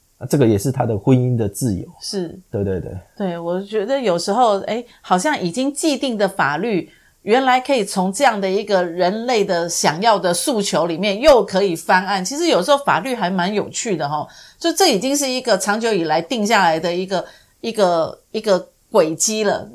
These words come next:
Speaker 2: 好像也没有人会去翻盘它，就没想到因为我自己想要，所以我去，我就努力争取，诶，果真翻盘了。
Speaker 1: 其实我觉得法律
Speaker 2: 嗯。
Speaker 1: 有时候只是真的是大多数人的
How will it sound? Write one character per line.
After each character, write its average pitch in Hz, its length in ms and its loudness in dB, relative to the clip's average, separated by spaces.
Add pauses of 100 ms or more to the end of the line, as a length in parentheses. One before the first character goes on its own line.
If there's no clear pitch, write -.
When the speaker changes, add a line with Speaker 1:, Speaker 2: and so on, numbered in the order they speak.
Speaker 2:
好 170 160 0
像 247 180 0
也 170 80 0
没 214 120 -2
有 202 100 2
人 160 220 0
会 214 120 -2
去 208 80 -8
翻 208 320 2
盘 156 240 -4
它， 151 220 -2 (220)
就 247 260 2
没 196 160 -2
想 160 180 -2
到 202 160 4
因 254 160 0
为 262 140 6
我 160 140 2
自 277 160 -2
己 208 160 0
想 175 280 4
要， 208 220 4
所 226 100 0
以 208 60 6
我 233 100 2
去， 214 220 -4 (220)
我 185 100 0
就 254 160 2
努 190 220 2
力 233 160 0
争 220 200 0
取， 165 180 -4
诶， 247 200 2
果 233 240 2
真 262 220 4
翻 247 260 2
盘 202 160 -2
了。 - 40 -2
Speaker 1:
其 190 60 6
实 240 60 10
我 165 220 8
觉 139 180 4
得 160 260 4 (1000)
法 127 260 4
律 160 400 4
Speaker 2:
嗯。 202 400 -8 (880)
Speaker 1:
有 135 140 6
时 131 100 4
候 196 60 6
只 156 140 4
是 151 180 2
真 160 220 2
的 135 80 4
是 139 120 -2
大 139 280 0
多 120 320 -2
数 113 340 0
人 - 340 -10
的 90 320 -6